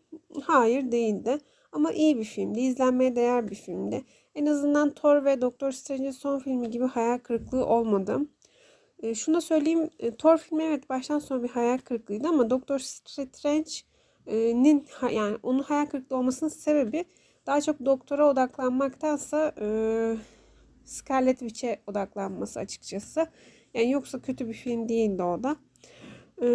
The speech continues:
özellikle bu film için konuşacak olursam Tolukan, e, halkının, e, yaşadığı evren hoşuma gitti. Sualtı dünyası. Ee, onun dışında film de izlenmeye değer bir filmdi. Dediğim gibi Thor'daki gibi "Niye izledim ki?"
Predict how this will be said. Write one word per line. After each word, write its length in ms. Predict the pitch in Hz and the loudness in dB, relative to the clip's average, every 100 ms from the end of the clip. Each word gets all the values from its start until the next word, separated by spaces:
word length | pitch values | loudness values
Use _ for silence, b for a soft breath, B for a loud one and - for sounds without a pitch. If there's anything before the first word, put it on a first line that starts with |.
| 240 240 240 | 4 4 2
özellikle 600 | 294 359 359 - 339 302 | 2 4 2 0 -4 -4
bu 40 | |
film 280 | - 349 330 | -2 2 2
için 180 | 311 311 | 0 -4
konuşacak 400 | 311 294 311 311 | -2 -2 -4 -4
olursam 360 | 311 339 320 | -2 0 -2
Tolukan, 720 | 311 285 277 294 302 285 269 - - | 0 0 0 2 2 0 -2 -10 -4
e, 20 | |
halkının, 760 | 233 240 247 247 - 262 262 262 - - | 0 2 2 0 -2 -4 -4 -6 -12 -4
e, 80 | 220 226 220 226 226 | 0 2 2 2 2
yaşadığı 480 | 233 233 233 208 233 | 0 0 -2 0 0
evren 440 | 233 226 220 240 240 | 2 0 2 2 0
hoşuma 420 | - 214 - 196 | -4 -10 -4 -4
gitti. 580 | 196 - _ - 190 214 | -4 -10 _ -8 -6 -6
Sualtı 540 | - 226 196 190 175 | -6 -2 0 -2 -4
dünyası. 680 | 185 185 185 180 - 240 262 - _ b b b b b b b - | -6 -2 -2 -4 -8 -6 -6 -6 _ b b b b b b b -4
Ee, 40 | 240 233 233 233 | 0 2 2 0
onun 220 | 320 320 | 2 4
dışında 360 | 302 - 294 302 | 2 0 -2 -2
film 500 | - 320 311 302 269 | -2 0 2 2 2
de 180 | 269 | 0
izlenmeye 520 | - 247 254 254 254 220 | -2 0 2 4 2 2
değer 320 | 226 226 208 | 0 0 -2
bir 40 | |
filmdi. 380 | 214 202 202 208 | -6 -6 -6 -2
Dediğim 280 | 220 226 220 | -2 -2 -2
gibi 180 | 208 - | -4 -2
Thor'daki 460 | 233 214 214 220 | 0 0 -2 -4
gibi 220 | 202 202 | -4 -2
"Niye 200 | 208 226 | 0 0
izledim 420 | 220 208 202 214 214 | 0 0 -2 -2 -6
ki?" 340 | - 220 214 | -6 -8 -8